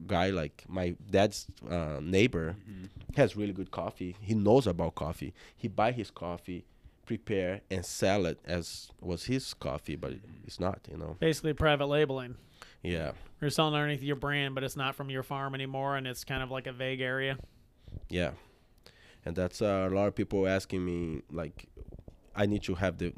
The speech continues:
Speaker 1: farm name. And I called Agnen yesterday, like, "A lot of this coffee we have here,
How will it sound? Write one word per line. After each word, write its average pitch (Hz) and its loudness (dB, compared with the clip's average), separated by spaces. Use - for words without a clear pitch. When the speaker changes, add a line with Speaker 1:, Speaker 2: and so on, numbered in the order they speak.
Speaker 1:
farm 101 4
name. 76 -2
And 87 0
I 85 -2
called 98 -2
Agnen 87 -6
yesterday, 82 -6
like, 76 -8
"A 95 0
lot 95 2
of 104 0
this 95 -6
coffee - 0
we 85 0
have 82 -4
here, 73 -6